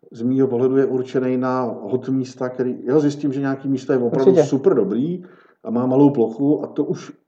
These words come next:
Speaker 1: co nejvíc efektivně tím dropshotem a lákavě prochytávám.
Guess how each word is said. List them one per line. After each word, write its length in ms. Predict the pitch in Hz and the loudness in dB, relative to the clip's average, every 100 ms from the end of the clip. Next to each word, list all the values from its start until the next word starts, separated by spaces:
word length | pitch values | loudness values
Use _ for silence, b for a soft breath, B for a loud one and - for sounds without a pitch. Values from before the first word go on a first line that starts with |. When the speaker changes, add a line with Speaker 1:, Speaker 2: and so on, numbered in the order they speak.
| _ _ - | _ _ -4
Speaker 1:
co 120 | 156 | 0
nejvíc 320 | 156 156 151 | 2 0 -2
efektivně 520 | 123 143 - 135 139 | -6 -6 -6 -4 -4
tím 240 | 135 139 127 | -2 -2 -2
dropshotem 480 | 117 - 135 139 | -4 -6 -6 -4
a 80 | 131 | -4
lákavě 440 | 101 107 123 123 113 | -4 -4 -4 -2 -2
prochytávám. 760 | 113 101 110 92 85 78 - | -4 -8 -8 -6 -8 -10 -14